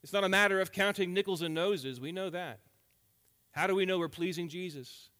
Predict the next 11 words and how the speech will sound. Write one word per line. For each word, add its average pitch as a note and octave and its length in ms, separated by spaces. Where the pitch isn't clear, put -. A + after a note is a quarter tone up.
What D#3 120
does E3 120
it F#3 100
look F#3 220
like E3+ 220
when D#3 100
a C#3+ 60
church F3 380
is C#3+ 160
going E3 360
from, D3 440